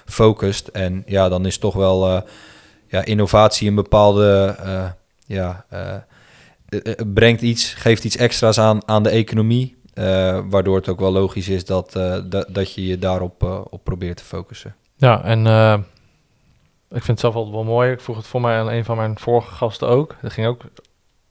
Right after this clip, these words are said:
Speaker 2: een stukje over innovatie, maar op een andere manier weer. Aan-, innovatie is heel breed, want misschien
Speaker 1: Ja.
Speaker 2: ik, ik, ik kan, ik kan me voorstellen dat mensen van hunzelf vinden, "Nou, ik, ik ben ook innovatief." Terwijl het niet per se innovatief is. Wanneer, wanneer,
Speaker 1: Nee.
Speaker 2: zeg maar, is het,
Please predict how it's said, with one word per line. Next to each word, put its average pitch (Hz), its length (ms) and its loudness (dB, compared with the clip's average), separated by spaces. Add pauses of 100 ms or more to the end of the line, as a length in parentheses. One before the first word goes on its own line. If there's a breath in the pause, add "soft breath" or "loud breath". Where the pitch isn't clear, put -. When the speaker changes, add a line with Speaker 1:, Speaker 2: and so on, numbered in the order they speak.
(320)
Speaker 2:
een 117 60 -20
stukje 120 300 -8
over 113 200 -4
innovatie, 117 580 -6
maar 113 260 -8
op 107 100 -8
een 117 80 4
andere 113 240 2
manier 123 260 6
weer. 127 220 8 (720 loud breath)
Aan-, 123 160 0
innovatie 139 500 6
is 113 60 2
heel 123 160 8
breed, 123 320 6
want 104 140 0
misschien 120 280 4 (100)
Speaker 1:
Ja. 135 80 -10
Speaker 2:
ik, 135 160 -8
ik, 135 160 -6 (760 soft breath)
ik 127 100 -6
kan, - 160 -2
ik 123 80 -12
kan 135 120 6
me 127 80 4
voorstellen 135 300 4
dat 131 100 6
mensen 135 120 4
van 131 100 4
hunzelf 127 360 6
vinden, 123 280 4
"Nou, 107 120 6
ik, 113 160 2
ik 135 180 -4
ben 110 120 4
ook 160 160 4
innovatief." 131 640 4 (160)
Terwijl 117 240 6
het - 140 0
niet 123 200 4
per 117 100 -2
se 120 160 4
innovatief 117 420 0
is. 107 140 0
Wanneer, 117 380 6
wanneer, 120 220 6
Speaker 1:
Nee. 123 120 8
Speaker 2:
zeg 120 180 2
maar, 123 160 6
is 120 80 4
het, - 240 -2